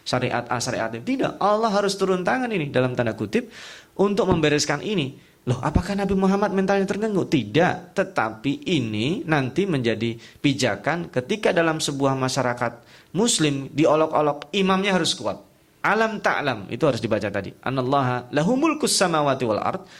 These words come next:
Pengikutnya juga dikasih kekuatan mental. Am turiduna an tas'alu rasulakum kama su'ila Musa min qabl. Itu harus dikuatkan juga.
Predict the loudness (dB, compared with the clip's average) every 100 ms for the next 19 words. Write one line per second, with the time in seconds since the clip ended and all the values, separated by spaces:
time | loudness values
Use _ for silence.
0 | -20 -10 -2 0 2 2 0 2 2 2
1 | 2 0 0 -2 -2 -8 _ -8 0 0
2 | 0 -4 -6 -18 _ -4 0 0 2 2
3 | 0 0 0 2 2 4 4 2 2 0
4 | 0 -2 -2 -4 -2 -2 0 0 -2 -2
5 | -4 -6 -10 -4 -4 -4 -6 -6 -6 -6
6 | -8 -6 -6 -6 -8 -8 -8 -10 -4 -2
7 | -2 -4 -2 -2 -2 -4 -4 -4 -6 -8